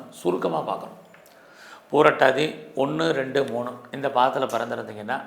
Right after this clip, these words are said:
நீங்க கும்பராசியில பிறந்தவங்க, உங்களுக்கு தெரியும். பூரட்டாதி நட்சத்திரத்துடைய நான்காம் பாதத்துல நீங்க பிறந்திருந்தீங்கன்னா, மீன ராசியில பிறந்தவங்க. உங்களுக்கு, நீங்க கும்பராசியில பிறந்தாலும் சரி, அல்லது மீன ராசியில பிறந்திருந்தாலும் சரி, இங்க நம்ம ராசி பலன்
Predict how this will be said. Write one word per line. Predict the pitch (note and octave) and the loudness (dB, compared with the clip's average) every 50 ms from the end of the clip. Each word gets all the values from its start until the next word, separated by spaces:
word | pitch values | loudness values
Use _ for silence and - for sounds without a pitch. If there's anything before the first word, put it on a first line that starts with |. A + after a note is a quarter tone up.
| - - - - | -14 -18 -14 -12
நீங்க | A#2+ A2+ A2+ A#2+ C3 - - - - | -10 -8 -8 -8 -8 -8 -12 -12 -8
கும்பராசியில | - C3 C3 C#3+ B2+ A#2+ A#2 - A#2+ A2+ G#2+ - G#2 | -8 -4 0 2 2 2 0 0 -4 -4 -4 -4 -4
பிறந்தவங்க, | A2 A2 G#2+ G#2 A#2 A#2+ A#2+ A#2 | -6 -6 -8 -10 -10 -10 -10 -10
உங்களுக்கு | - F#2+ - - G#2 | -10 -12 -12 -14 -14
தெரியும். | - - - - - - - - - - - - - - - - - - - - - - | -14 -14 -14 -14 -16 -18 -20 -20 -20 -20 -20 -20 -20 -20 -20 -20 -20 -20 -20 -6 0 4
பூரட்டாதி | F3 F3+ F#3 F3+ F#3 E3+ E3+ E3+ D#3 | 6 8 8 10 8 8 8 6 4
நட்சத்திரத்துடைய | D3 - D3+ D3+ - D3 D3+ D3 C#3+ C#3 C#3+ B2+ B2 C3 | 0 0 -2 -2 -2 -2 -2 -2 -2 -2 0 2 2 2
நான்காம் | D3 E3 E3 E3+ E3 D#3 | 2 2 0 0 0 0
பாதத்துல | D3 C#3 C3+ D3 C#3+ C#3 | -2 -4 -4 -6 -8 -8
நீங்க | C3 B2 A#2+ A2+ B2 | -8 -8 -8 -6 -6
பிறந்திருந்தீங்கன்னா, | B2 C3 C3+ C3 B2+ B2 A#2 A2+ A2 G#2+ B2+ - - - - - - - _ _ C3+ | -6 -6 -6 -8 -8 -10 -12 -12 -10 -10 -8 -10 -10 -12 -18 -20 -20 -20 _ _ -10
மீன | B2 C3 C#3+ C#3+ C#3+ D3 D3 - - - - - A#2+ | -6 -6 -4 -4 -4 -6 -8 -8 -12 -14 -8 -4 -2
ராசியில | A#2+ A#2+ - B2 A2+ A2 - - | -2 -2 -2 -4 -6 -6 -4 -4
பிறந்தவங்க. | G2+ G#2 G#2 G2 F#2 F#2+ F#2 - - - - - - - - - - - - - - - - _ - | -6 -6 -6 -8 -10 -12 -12 -14 -14 -16 -20 -20 -20 -20 -20 -20 -20 -20 -20 -20 -20 -20 -8 _ 0
உங்களுக்கு, | D3+ E3+ F3+ E3+ E3 D3 C#3+ D3+ | 2 4 4 4 2 2 0 -2
நீங்க | D3 D3 C#3 C#3 - - | -2 0 0 -2 -2 -2
கும்பராசியில | D3 D3 E3 E3+ D#3+ D#3 - D3+ D#3 C#3+ | 0 4 6 6 6 6 4 2 0 0
பிறந்தாலும் | C#3 C#3 C#3+ C3+ B2+ C3 B2+ - | -2 -2 -2 -2 -4 -4 -4 -6
சரி, | - C#3 D#3 - - - - - - | -4 -6 -6 -6 -10 -14 -14 -8 -6
அல்லது | C3 C3 A#2+ B2+ A#2+ | -4 -4 -4 -4 -4
மீன | A#2+ C#3 D#3 E3 E3 D3 | -6 -4 -4 -2 0 0
ராசியில | C3+ B2+ - - C3 B2+ G#2+ | 0 0 0 -2 -4 -4 -2
பிறந்திருந்தாலும் | A#2 A#2 A2+ A#2 A2 G#2+ G#2+ G#2+ A2 A#2 A2 - | -4 -4 -4 -4 -8 -8 -8 -8 -10 -10 -10 -10
சரி, | G#2 F2+ D#2 - - - - - - - - - _ _ - | -12 -12 -12 -14 -20 -20 -20 -20 -20 -20 -20 -20 _ _ -6
இங்க | B2+ B2+ C#3+ D#3+ E3 D#3+ E3 E3+ E3+ E3+ | -4 -4 -4 -2 2 4 6 6 4 4
நம்ம | - C#3+ C3+ B2+ A#2+ | 0 0 2 4 6
ராசி | A#2+ D3 D3 - - F3 | 6 6 4 4 0 0
பலன் | D3 C#3+ C#3 C3+ C#3 C3+ | 2 2 2 2 0 -2